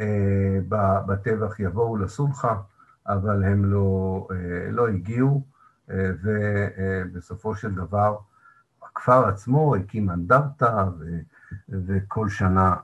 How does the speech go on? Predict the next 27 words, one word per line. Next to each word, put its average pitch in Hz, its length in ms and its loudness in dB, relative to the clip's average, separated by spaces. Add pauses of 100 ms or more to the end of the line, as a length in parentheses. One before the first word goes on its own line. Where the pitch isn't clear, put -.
אה, 104 40 -6
אה, 98 40 -4 (120)
יש 90 380 -6
אזכור 165 400 2
של 135 160 4
הטבח, 104 680 0 (420)
אה, 95 60 -4 (180)
ובתקופתו 101 720 -2
של 92 220 -6
יוסי 98 280 -2
שריד 98 420 -4
הכניסו 95 500 -6
גם 95 180 -2
את 95 100 -6
סיפור 95 400 -8
הטבח 95 480 -4
לתוכניות 98 1080 -4
הלימוד 160 440 4
הישראליות, 117 880 0 (320)
הוציאו - 480 -4
אותם, 123 400 2
ואחר - 260 -10
כך 98 200 -8 (160)
היה 85 200 -4
לחץ 85 380 -8
להכניס 104 460 0
אותם. 127 360 2